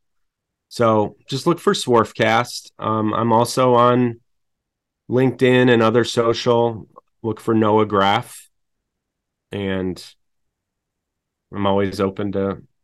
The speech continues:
making connections. I love talking to new people, and, you know, I, I feel like it was, it was serendipitous that I came across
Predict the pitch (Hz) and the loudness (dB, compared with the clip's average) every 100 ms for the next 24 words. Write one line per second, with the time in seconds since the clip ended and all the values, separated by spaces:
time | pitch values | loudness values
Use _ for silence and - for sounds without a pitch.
0 | _ - 107 101 104 98 104 101 - 113 | _ -10 -10 -8 -8 -6 -4 -4 -6 -6
1 | 117 113 - - - _ _ _ _ _ | -6 -6 -10 -20 -20 _ _ _ _ _
2 | 98 98 98 95 - _ _ _ _ _ | -8 -6 -6 -10 -18 _ _ _ _ _
3 | _ _ _ _ _ _ _ _ 117 107 | _ _ _ _ _ _ _ _ -6 -6
4 | 98 - 101 95 104 98 95 98 - _ | -6 -4 -2 -2 -6 -6 -6 -8 -12 _
5 | _ _ _ _ - 110 104 110 - 107 | _ _ _ _ -8 -8 -6 -8 -6 -6
6 | 107 104 101 95 95 92 87 _ _ _ | -6 -6 -6 -6 -6 -8 -12 _ _ _
7 | _ _ _ _ _ _ _ _ _ _ | _ _ _ _ _ _ _ _ _ _
8 | _ 120 110 95 101 104 107 - 101 95 | _ -12 -8 -6 -4 -4 -6 -6 -6 -4
9 | 110 107 101 110 101 101 92 - - _ | -4 -2 -4 -6 -6 -6 -8 -14 -20 _
10 | _ _ _ - 101 - 107 104 104 107 | _ _ _ -14 -12 -8 -4 -2 -2 -4
11 | 113 110 107 - 110 107 - _ _ _ | -6 -8 -8 -8 -8 -8 -14 _ _ _
12 | _ _ 107 - 117 117 113 120 117 113 | _ _ -10 -2 0 0 0 0 2 0